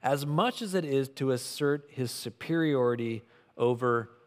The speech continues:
the super apostles. The dis-, super apostles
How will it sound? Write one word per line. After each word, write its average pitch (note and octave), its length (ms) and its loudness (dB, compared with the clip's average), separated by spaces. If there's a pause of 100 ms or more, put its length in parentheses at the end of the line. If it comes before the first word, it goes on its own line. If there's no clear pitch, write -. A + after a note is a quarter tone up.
(340)
the G#2+ 100 -4
super A#2 380 0
apostles. - 640 -6 (2250)
The F#2 80 -10
dis-, G2+ 140 -4
super G#3+ 520 0
apostles G2 760 -6